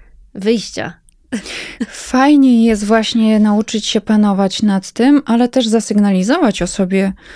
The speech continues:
Speaker 2: której temat dotyczy, że co jest dla nas ważne. Dlaczego my mamy ze wszystkiego rezygnować? Dlaczego to my mamy tylko, e, pracować nad sobą? Przecież właśnie to jest wyrażanie potrzeb. Pamiętam, mam, e, koleżankę,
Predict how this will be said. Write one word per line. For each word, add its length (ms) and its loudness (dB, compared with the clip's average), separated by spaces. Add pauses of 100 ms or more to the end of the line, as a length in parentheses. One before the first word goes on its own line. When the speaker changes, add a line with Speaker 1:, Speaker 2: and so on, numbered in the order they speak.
(260)
Speaker 2:
której 240 0
temat 360 0
dotyczy, 560 -2
że 80 -4
co 140 -4
jest 120 0
dla 100 2
nas 220 2 (120)
ważne. 260 0
Dlaczego 320 -2
my 160 4
mamy 280 2
ze 100 -2
wszystkiego 440 -8
rezygnować? 560 -2
Dlaczego 300 -2
to 180 0
my 320 4
mamy 320 2
tylko, 500 -2 (540)
e, 180 2
pracować 580 0
nad 200 0
sobą? 520 -2 (380)
Przecież 540 -2 (280)
właśnie 380 0 (140)
to 100 0
jest 180 -2
wyrażanie 500 2
potrzeb. 540 -2 (520)
Pamiętam, 460 4
mam, 340 2
e, 200 2
koleżankę, 840 0